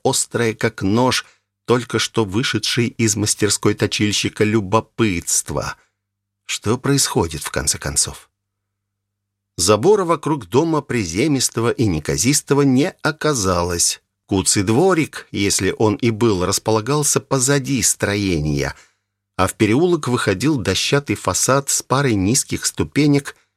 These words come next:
ведущих на веранду к входной двери.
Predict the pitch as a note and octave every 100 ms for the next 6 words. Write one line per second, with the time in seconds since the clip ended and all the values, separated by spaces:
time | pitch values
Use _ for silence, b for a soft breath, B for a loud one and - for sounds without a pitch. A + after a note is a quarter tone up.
0 | _ - F2+ F2 A#2 - G#2+ - F2 F2
1 | G2+ D3 D3+ C#3+ C#3+ _ - - - F2
2 | F2 F#2+ B2 A2+ A2+ F#2+ F2